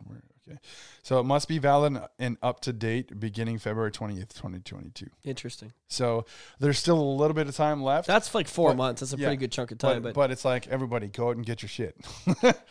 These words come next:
Speaker 2: Yeah, but it's, yeah, everybody go out and get your shit. Well, you're not allowed to go most places. Like, it's, it's, it, it's, it's
Speaker 1: <laughs>
Speaker 2: ridiculous. It really is. They want you to go out and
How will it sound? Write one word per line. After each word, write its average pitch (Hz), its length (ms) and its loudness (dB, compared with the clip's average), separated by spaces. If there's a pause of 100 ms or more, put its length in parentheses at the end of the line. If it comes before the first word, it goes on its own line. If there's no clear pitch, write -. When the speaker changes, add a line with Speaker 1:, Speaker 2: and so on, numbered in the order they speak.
Speaker 2:
Yeah, 262 160 4
but 233 120 4
it's, 220 240 -2
yeah, 208 260 4
everybody 208 340 6
go 196 240 8
out 185 140 6
and 175 80 -4
get 170 140 4
your 151 100 -2
shit. 170 340 2
Well, 160 320 6
you're 156 200 6
not 156 200 8
allowed 160 280 10
to 143 80 0
go 175 240 8
most 151 260 6
places. 165 500 0
Like, 147 140 2
it's, 156 200 0
it's, 190 380 2
it, 185 260 -2
it's, 175 400 0
it's 185 200 6
Speaker 1:
<laughs> - 0 -
Speaker 2:
ridiculous. 185 840 4
It 160 100 -4
really 175 400 0
is. 151 140 0
They 139 100 2
want 143 200 2
you 143 100 2
to 143 80 -2
go 143 200 4
out 143 100 2
and 127 200 -4